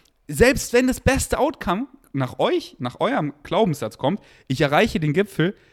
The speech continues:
geht's nur noch bergab. Oder ich erreiche nicht den Gipfel, na dann geht's auch nur noch bergab. Aber tu mal den Berg zur Seite. Check einfach, dass nichts Besseres kommt. Alles ist das Gleiche, nur from a different point of view, einfach nur anders.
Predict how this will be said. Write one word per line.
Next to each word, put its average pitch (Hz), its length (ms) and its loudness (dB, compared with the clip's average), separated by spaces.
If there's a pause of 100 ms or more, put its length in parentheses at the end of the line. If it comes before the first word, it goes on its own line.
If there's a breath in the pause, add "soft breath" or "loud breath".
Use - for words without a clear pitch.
(240 soft breath)
geht's 175 240 -2
nur 156 100 4
noch 139 100 2
bergab. 139 480 0 (460 soft breath)
Oder 143 180 4
ich 123 120 -2
erreiche 113 300 -2
nicht 180 200 0
den 117 120 0
Gipfel, 113 320 -4
na 190 120 -2
dann 226 140 0
geht's 220 160 -2
auch 220 140 4
nur 190 100 4
noch 139 140 0
bergab. 104 400 -6 (280 soft breath)
Aber 202 420 0 (520 soft breath)
tu 254 160 6
mal 220 180 4
den 175 140 0
Berg 202 260 0
zur 277 140 -4
Seite. 131 500 0 (880)
Check - 260 -4
einfach, 208 380 -2 (240 soft breath)
dass 156 240 -2
nichts 220 420 2
Besseres 202 600 -4
kommt. 247 400 -2 (260 soft breath)
Alles 269 340 -2
ist - 300 -8 (100)
das 170 320 -8
Gleiche, 214 680 -2 (260 soft breath)
nur 226 200 -2
from 240 220 -4
a 185 60 -2
different 190 420 -6
point 208 300 -2
of - 120 -10
view, 254 180 -2
einfach 208 260 -2
nur 190 180 -4
anders. 214 400 -2